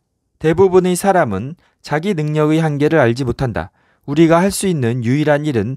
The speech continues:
능력의 측정이 아니라 능력을 최대한 펼칠 수 있는 시공간의 확보다. 이것이 내가 할 수 있는 일인가?'라는 질문을 숙고하는 데 시간을 쓰지 마라. 이것을 어떻게 해야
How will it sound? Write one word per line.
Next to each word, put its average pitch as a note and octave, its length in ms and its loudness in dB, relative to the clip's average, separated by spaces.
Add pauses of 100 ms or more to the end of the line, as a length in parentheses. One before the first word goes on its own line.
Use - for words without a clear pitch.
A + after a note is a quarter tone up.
(280)
능력의 D3 540 -2
측정이 E3 440 -4
아니라 A#2+ 500 0
능력을 B2 460 -2
최대한 F#3 500 0
펼칠 F#3 360 -2
수 - 160 -6
있는 D3 260 -6 (200)
시공간의 E3 640 0
확보다. B2+ 480 -6 (580)
이것이 C3 640 0 (260)
내가 A#2+ 260 -2
할 E3+ 180 -2
수 E3+ 240 0
있는 D3+ 400 -2
일인가?'라는 D#3+ 880 0 (200)
질문을 C3 500 -2
숙고하는 D#3 580 0
데 F3+ 140 0
시간을 F3+ 380 -4
쓰지 F3+ 280 -2
마라. G2 260 -4 (440)
이것을 C#3 640 0
어떻게 C#3+ 480 -4
해야 D3+ 400 0